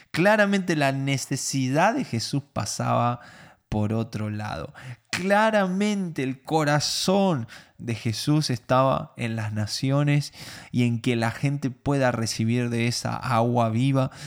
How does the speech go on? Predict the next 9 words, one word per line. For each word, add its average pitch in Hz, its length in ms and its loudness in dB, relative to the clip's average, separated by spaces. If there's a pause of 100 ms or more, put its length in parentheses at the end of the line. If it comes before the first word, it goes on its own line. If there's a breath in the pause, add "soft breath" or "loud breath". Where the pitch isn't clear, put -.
(140 loud breath)
y 123 120 -2
que 117 160 0
pueda, 143 920 0
eh, 113 440 -6
recibir 123 640 -2
palabra, 117 680 2
pueda 127 240 2
recibir 117 520 -2 (260 loud breath)
restauración 113 1080 0